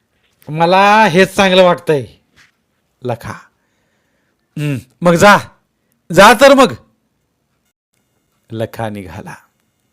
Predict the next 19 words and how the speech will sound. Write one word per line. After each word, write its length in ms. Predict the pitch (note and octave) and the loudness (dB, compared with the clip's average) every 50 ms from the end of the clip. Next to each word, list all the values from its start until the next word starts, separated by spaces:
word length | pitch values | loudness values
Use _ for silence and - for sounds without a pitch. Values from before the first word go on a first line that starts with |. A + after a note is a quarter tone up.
| _ _ _ _ _ _ _ _ _ _ _ _ _ _ _ _ _ _ | _ _ _ _ _ _ _ _ _ _ _ _ _ _ _ _ _ _
थंड 400 | - B2+ B2 A#2 A#2 A#2 A#2 A2+ | -10 -8 -8 -8 -8 -10 -10 -10
वाऱ्याची 520 | A2+ A2 A2 A2 A2 A2+ A2+ G#2+ - - A2 | -8 -8 -8 -6 -6 -8 -8 -8 -10 -12 -12
एक 120 | G#2 - | -12 -12
झुळूक 320 | F2+ - G#2 A#2 A2+ G2 - | -16 -12 -10 -10 -10 -10 -10
त्याच्या 280 | - A2 G#2 - A2 G#2+ | -12 -12 -10 -10 -12 -12
अंगावरून 440 | G#2+ G#2+ G#2 A2 G#2+ G#2+ G#2 G#2+ G#2 | -12 -10 -10 -8 -10 -8 -10 -12 -12
वाहत 340 | G#2 G#2 G2 A#2 A2 G2 | -12 -12 -12 -14 -16 -18
गेली. 280 | G#2+ - G2+ - - - _ _ _ _ _ _ _ _ _ _ _ _ _ _ _ _ _ _ _ _ _ _ _ _ | -18 -18 -20 -20 -20 -20 _ _ _ _ _ _ _ _ _ _ _ _ _ _ _ _ _ _ _ _ _ _ _ _
दाट 380 | B2 G#2+ A#2+ B2 B2 B2 A2+ - - - | -14 -10 -8 -6 -6 -6 -8 -10 -12 -10
काळोखातून 580 | A#2+ A#2+ A#2+ B2 B2 A2+ - A#2+ - - B2+ A#2+ | -8 -6 -6 -6 -6 -6 -6 -8 -8 -8 -10 -10
आणि 160 | A#2+ A#2 A2+ | -8 -8 -8
नांगरटीतून 680 | A2+ A2+ A#2 A#2+ A#2 A#2+ A#2+ G#2+ B2+ B2 A#2+ B2 A#2+ A2 | -10 -10 -10 -8 -8 -8 -8 -6 -8 -8 -8 -8 -10 -8
तो 100 | A#2+ A2+ | -10 -10
दमदार 480 | G#2+ A#2 A#2 A#2+ B2 B2 A#2+ A#2 A2 | -8 -10 -10 -10 -10 -10 -10 -10 -10
पावलं 360 | A2 - - A#2+ B2 B2+ B2+ A#2+ | -12 -12 -10 -10 -8 -8 -8 -8
टाकीत 320 | A2+ B2 A#2+ - - B2 - - | -10 -12 -12 -12 -14 -16 -14 -12
निघाला. 420 | A#2+ A#2 A2 - B2+ C3+ - - - _ _ _ _ _ _ _ _ _ _ _ _ _ _ _ _ _ _ _ _ - | -12 -12 -12 -14 -16 -16 -16 -18 -20 _ _ _ _ _ _ _ _ _ _ _ _ _ _ _ _ _ _ _ _ -10
पाठीशी 440 | A#2+ A#2+ A2+ - B2 A2 - B2 | -10 -10 -8 -10 -12 -10 -10 -12
रायफल 440 | A2+ - A#2 A#2 A#2+ A#2 - - B2 | -10 -8 -10 -10 -10 -10 -8 -8 -8